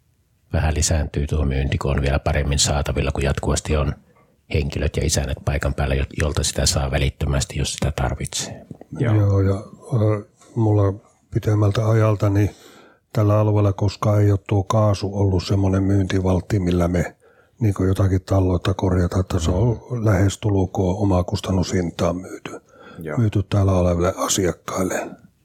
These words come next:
Speaker 3: Mut niin kuin Ville mainitti, niin ei me pystytä kilpailemaan Suomen halpahallaketjulle, että ne ostaa kaasua jostakin.
Speaker 2: Mm.
Speaker 3: Meillä on sen verran pieni toimija kuitenkin tässä sarassa, että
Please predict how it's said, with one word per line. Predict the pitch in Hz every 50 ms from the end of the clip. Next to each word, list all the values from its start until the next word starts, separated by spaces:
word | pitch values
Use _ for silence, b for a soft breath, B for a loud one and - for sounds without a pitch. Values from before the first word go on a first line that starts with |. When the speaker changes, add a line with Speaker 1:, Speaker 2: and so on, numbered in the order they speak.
| B B B B B B B B B B B B B B B _ _ -
Speaker 3:
Mut | 131 117 117 107 - _ _ - - - - -
niin | 120 120 113 107 98 95
kuin | 117 110 110 104 - -
Ville | 131 123 113 117 113
mainitti, | 113 113 110 107 104 104 95 - _ - 123
niin | 107 101 104 - - - - - -
ei | 107 92
me | 92 98 95
pystytä | - 113 98 - - 113 - 98
kilpailemaan | - - - 110 101 101 - - 110 107 101 98 101 98 92 - - - _ _ _ _ -
Suomen | - - - 110 104 98 95 85
halpahallaketjulle, | 104 98 101 101 - - 92 95 98 101 95 - - - 87 - - 95 90 87
että | 90 - - 104
ne | 95 92
ostaa | 92 92 - - - 104 85
kaasua | - - 95 90 87 - - - - -
jostakin. | - - - - - - - - - - - _ _ _ _ _ - - 92
Speaker 2:
Mm. | 95 95 95 95 90 87 87 - _ _ _ _ _ _ _ _ _ -
Speaker 3:
Meillä | 123 101 87 85
on | 87
sen | - - 107 98
verran | 92 98 104 104 98 95
pieni | - - 104 98 98 101
toimija | 95 - 107 101 98 98 95 95 92 92
kuitenkin | 90 - 110 101 92 - 98 92 - 95
tässä | - - 95 90 - - 98 85 - - - - -
sarassa, | - - 101 90 87 90 85 - - - -
että | - - - - - -